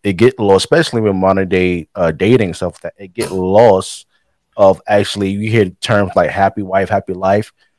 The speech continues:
Like, I don't, I never understand that mindset because you are not the only one in this marriage that, that's supposed to be happy.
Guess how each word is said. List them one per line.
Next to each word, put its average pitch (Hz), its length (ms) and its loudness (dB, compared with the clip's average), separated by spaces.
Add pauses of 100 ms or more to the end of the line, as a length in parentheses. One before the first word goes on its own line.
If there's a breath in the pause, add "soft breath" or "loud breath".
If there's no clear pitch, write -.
(360)
Like, 107 420 4 (360)
I 120 80 6
don't, 135 220 4
I 120 60 2
never 123 220 2
understand 110 500 -2
that 98 120 -2
mindset 113 540 -4
because 98 400 -6
you 113 160 0
are 107 80 2
not 104 240 0
the 98 140 -2
only 107 320 -2
one 104 180 0
in 101 160 -6
this 95 180 -8
marriage 107 500 0
that, 101 200 0 (560)
that's 147 380 2
supposed 117 320 2
to 117 40 -4
be 131 120 -2
happy. 262 400 -4